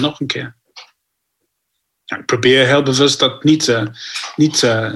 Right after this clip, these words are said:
niet te zijn of te doen. Ik probeer wel bij mezelf te blijven. Of dat de definitie is van authenticiteit, dat weet ik niet. Want iemand die in een droomwereld, eh, woont en, eh, en leeft,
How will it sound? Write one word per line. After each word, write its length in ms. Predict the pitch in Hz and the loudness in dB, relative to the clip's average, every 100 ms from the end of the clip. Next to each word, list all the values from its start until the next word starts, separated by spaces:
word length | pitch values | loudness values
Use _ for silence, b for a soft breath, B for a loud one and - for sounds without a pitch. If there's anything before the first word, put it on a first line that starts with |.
| 110 | -8
niet 260 | 113 127 | -4 -2
te 120 | 120 | 0
zijn 500 | 113 120 113 110 139 | 0 0 0 -4 -6
of 140 | - 120 | -8 -8
te 140 | - | -6
doen. 400 | 117 107 104 104 _ | -4 -4 -4 -10 _
Ik 160 | _ - | _ -12
probeer 380 | - 107 110 123 | -8 -2 0 2
wel 420 | 135 135 131 131 B B B B _ | 4 4 0 -4 B B B B _
bij 160 | - 131 | 2 4
mezelf 340 | 131 151 151 | 4 4 2
te 100 | - | 0
blijven. 440 | 120 110 95 - - | -2 -2 -4 -8 -8
Of 100 | 120 | -2
dat 200 | 147 131 | -2 -2
de 80 | |
definitie 600 | 120 135 - 131 151 - | 0 0 2 2 4 2
is 80 | 143 | 0
van 160 | 139 135 | 0 -2
authenticiteit, 920 | 147 - - 131 - 143 139 143 - | -2 -2 -2 -2 0 2 0 0 -6
dat 100 | 120 | -2
weet 220 | 131 151 | 2 2
ik 100 | - | 0
niet. 280 | 120 107 - B B B B | -4 -4 -6 B B B B
Want 160 | - 123 | -2 -2
iemand 340 | 160 143 127 | 0 2 4
die 120 | 123 123 | 2 2
in 80 | |
een 100 | 123 | 2
droomwereld, 720 | 123 131 151 131 123 117 117 | 2 4 4 4 2 2 0
eh, 240 | 117 117 113 113 B _ | 0 0 -2 -8 B _
woont 380 | 127 254 247 - | 0 2 2 -2
en, 380 | 185 123 113 113 | -4 -4 -2 -2
eh, 280 | 110 117 | -2 -4
en 140 | 120 120 | 0 2
leeft, 400 | 117 131 - | 2 0 -4